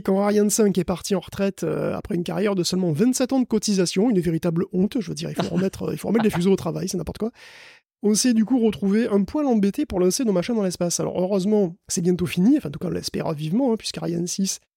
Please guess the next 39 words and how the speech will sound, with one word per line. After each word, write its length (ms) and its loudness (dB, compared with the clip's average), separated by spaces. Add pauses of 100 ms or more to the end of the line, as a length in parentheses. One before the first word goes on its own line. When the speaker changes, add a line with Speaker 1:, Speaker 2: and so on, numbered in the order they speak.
(300)
Speaker 1:
est 160 2
en 100 4
train 180 0
d'être 220 0
montée 260 2
à 80 -2
Kourou, 480 0
les 100 0
deux 180 0
étages 260 -6
sont 120 -4
assemblés, 380 -4
donc 160 -6
ils 40 -14
vont 80 -6
être 160 -12
acheminés 440 -2
vers 140 -4
le 80 -8
pas 100 -10
de 60 -16
tir, 400 -10
tout 120 0
comme 280 4
les 120 4
deux 120 4
boosters, 400 0
hein, 100 -2
qui 120 -10
sont 100 -4
achevés 300 -8
aussi. 240 -8 (580)
Et 100 -6
puis 240 2
tout 120 -4
ça 240 0
sera 280 0
mis 140 4
debout, 320 0